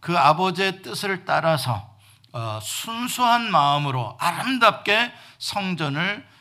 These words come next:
어, 지었고 하나님께 봉헌을 했습니다. 하나님께서는 그 예루살렘 성전을 기쁘게 받으셨고 영광으로 임재해 주셨습니다.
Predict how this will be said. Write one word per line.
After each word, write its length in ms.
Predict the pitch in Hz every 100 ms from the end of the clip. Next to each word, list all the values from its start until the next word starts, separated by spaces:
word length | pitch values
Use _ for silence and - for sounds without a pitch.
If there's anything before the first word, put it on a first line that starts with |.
| _
어, 240 | - 104 104
지었고 720 | 101 156 151 147 - 202 226
하나님께 600 | 220 214 202 202 196 196
봉헌을 480 | - 143 143 143 143
했습니다. 560 | 170 - 139 110 127 104 - -
하나님께서는 800 | - 220 226 214 208 190 202 190
그 180 | 190 185
예루살렘 560 | 175 180 180 180 175 175
성전을 500 | 196 170 170 165 165
기쁘게 540 | 247 - 330 339 247
받으셨고 760 | 196 196 196 190 180 214 220 - - -
영광으로 800 | 165 220 262 269 247 247 269 269
임재해 1120 | 180 196 190 170 165 180 - - - - 262
주셨습니다. 760 | 180 196 214 - 156 123 -